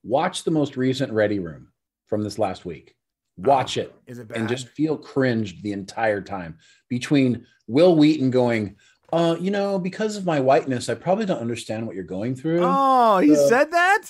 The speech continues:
Speaker 1: Oh, yeah, dude, yeah. And
Speaker 2: Oh,
Speaker 1: it's just
Speaker 2: such a
Speaker 1: really
Speaker 2: beta. It's crazy.
Speaker 1: And h-, how she talks about, like,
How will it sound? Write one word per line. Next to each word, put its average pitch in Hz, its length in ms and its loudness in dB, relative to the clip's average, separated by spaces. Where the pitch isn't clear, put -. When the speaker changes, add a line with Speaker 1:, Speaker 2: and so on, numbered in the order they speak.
Speaker 1:
Oh, 208 200 2
yeah, 196 280 6
dude, 151 300 2
yeah. 139 400 2
And 127 160 0
Speaker 2:
Oh, 190 300 -6
Speaker 1:
it's - 220 -18
just 190 240 -4
Speaker 2:
such - 80 -2
a 185 100 6
Speaker 1:
really 160 260 6
Speaker 2:
beta. 143 460 -4
It's 120 100 -20
crazy. 131 600 -6
Speaker 1:
And 135 100 -2
h-, 143 160 -4
how 156 200 -2
she 156 160 -8
talks 156 380 -6
about, 135 300 0
like, 117 340 0